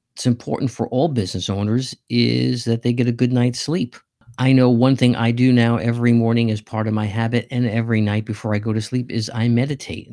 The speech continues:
That helps me get through my day. Those are just some examples. You've gotta find the right ones that fit you.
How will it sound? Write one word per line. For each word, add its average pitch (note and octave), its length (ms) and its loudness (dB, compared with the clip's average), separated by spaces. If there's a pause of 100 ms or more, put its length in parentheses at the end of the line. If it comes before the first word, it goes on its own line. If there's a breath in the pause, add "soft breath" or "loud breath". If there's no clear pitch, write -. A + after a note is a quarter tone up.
That G#2+ 180 -2
helps A#2+ 340 -4
me B2+ 220 2
get A2+ 220 -2
through F2+ 260 -8
my F2 220 -8
day. - 260 -16 (1080)
Those E3 240 2
are D3 60 2
just A#2+ 200 0
some B2+ 160 6
examples. B2 600 0
You've D3 160 -4
gotta C3+ 200 0
find A2+ 300 2
the A2 60 0
right G#2+ 260 0
ones G#2+ 320 0
that F#2+ 180 -6
fit - 280 -6
you. G#2+ 340 0